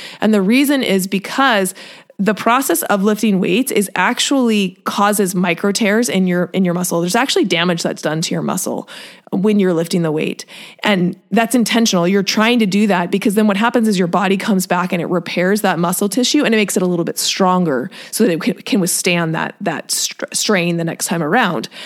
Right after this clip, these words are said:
So that whole process i-, is an inflammatory p-,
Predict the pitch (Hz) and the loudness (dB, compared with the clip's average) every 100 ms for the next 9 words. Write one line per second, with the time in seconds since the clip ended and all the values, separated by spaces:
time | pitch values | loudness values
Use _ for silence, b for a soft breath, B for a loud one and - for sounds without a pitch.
0 | B B B - 269 220 202 - _ 202 | B B B -2 2 2 0 -8 _ 2
1 | 247 - - 269 285 214 226 285 - 185 | 2 -2 0 0 2 2 2 2 2 2
2 | 214 294 - - _ 202 190 - 208 196 | 2 0 -6 -12 _ 0 2 2 2 2
3 | - 233 214 220 208 214 - 190 185 175 | 2 0 2 2 4 2 0 0 0 -2